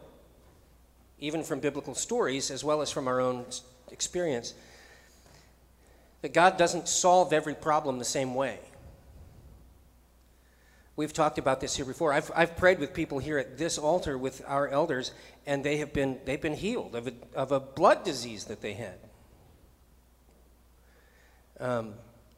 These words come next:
Karen and I have prayed at the bedside of someone who was,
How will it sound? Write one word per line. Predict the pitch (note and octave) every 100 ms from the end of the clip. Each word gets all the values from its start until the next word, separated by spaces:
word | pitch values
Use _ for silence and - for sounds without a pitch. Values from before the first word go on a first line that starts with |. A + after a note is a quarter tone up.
| - _ - -
Karen | E3 E3+
and | D#3
I | D#3+
have | C#3+
prayed | - D#3+ D#3+
at |
the | D#3+
bedside | - D#3+ E3+ - C3
of | A#2+ A#2
someone | C#3 C3+ C3+
who | C#3+
was, | C#3+ C3+ - -